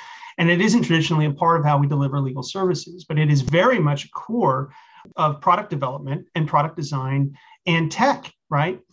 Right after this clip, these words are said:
And this is exactly where I think lawyers could learn a lot from an uninhibited partnership with someone who specializes in developing tools for consumers in, in, in a service industry, right?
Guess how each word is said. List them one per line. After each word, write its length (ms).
And 100
this 140
is 120
exactly 520
where 240
I 80
think 260
lawyers 420
could 180
learn 160
a 80
lot 500
from 320
an 220
uninhibited 800
partnership 800
with 140
someone 440
who 140
specializes 1000
in 100
developing 680
tools 600
for 260
consumers 920
in, 300
in, 340
in 100
a 40
service 400
industry, 420
right? 260